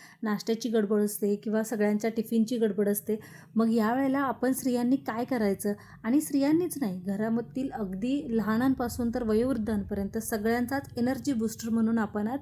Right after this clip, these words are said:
ड्रायफ्रूटचे लाडू बघणार आहोत. शिवाय हे लाडू आपण अजिबात गूळ, साखर, पाक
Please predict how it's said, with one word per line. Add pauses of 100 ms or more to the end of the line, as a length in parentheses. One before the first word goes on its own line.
(420)
ड्रायफ्रूटचे
लाडू
बघणार
आहोत. (340)
शिवाय (320)
हे
लाडू
आपण
अजिबात
गूळ,
साखर,
पाक